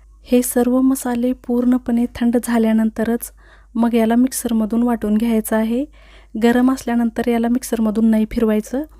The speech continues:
चटणी जाडसरच वाटून घ्यायची आहे, ही खूप बारीक नाही करायची. आता यामध्ये एक चम्मच मीठ टाकायचं आहे. आता इथे तुम्ही मीठ पण तुम्ही तुमच्या आवडीनुसार कमी जास्त करू शकता. आणि आता याला छान जाडसर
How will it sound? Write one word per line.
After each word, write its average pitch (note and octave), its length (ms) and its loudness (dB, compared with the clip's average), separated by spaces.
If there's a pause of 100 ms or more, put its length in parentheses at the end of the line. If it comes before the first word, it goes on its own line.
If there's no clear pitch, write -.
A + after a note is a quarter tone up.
(320)
चटणी B3 440 -4
जाडसरच A3+ 580 -6
वाटून A#3 340 -2
घ्यायची A#3+ 420 -2
आहे, A#3 320 -2
ही A#3 240 -10
खूप G#3+ 280 -12
बारीक A3 340 -6
नाही A#3 180 -2
करायची. A3+ 540 -6 (520)
आता A3 160 -8
यामध्ये A3+ 580 -2 (160)
एक A3 200 -6 (100)
चम्मच A3+ 400 -6 (100)
मीठ G#3 260 -4
टाकायचं A3 420 -6
आहे. A3+ 300 -4 (640)
आता A3 160 -6
इथे A#3+ 260 -4
तुम्ही A#3+ 320 0
मीठ A#3+ 300 0
पण A#3 200 -8
तुम्ही A#3 280 -4
तुमच्या A3+ 300 -6
आवडीनुसार G#3+ 580 -4 (100)
कमी G#3+ 240 -2
जास्त G#3+ 340 -8 (120)
करू G#3+ 200 -6
शकता. A3 420 -12 (640)
आणि A3 180 -2
आता A3 180 -6
याला A3 320 -6
छान A3 420 -4
जाडसर G#3+ 600 -4